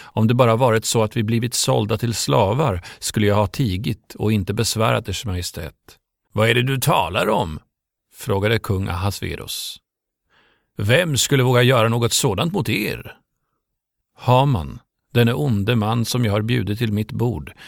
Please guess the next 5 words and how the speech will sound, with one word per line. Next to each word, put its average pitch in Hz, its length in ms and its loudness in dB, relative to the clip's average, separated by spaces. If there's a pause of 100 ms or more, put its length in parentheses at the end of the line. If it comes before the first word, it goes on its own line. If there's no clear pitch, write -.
(160)
är 110 80 0
vår 101 220 0
fiende", 107 600 -4 (260)
svarade 87 440 -6
Ester. - 500 -10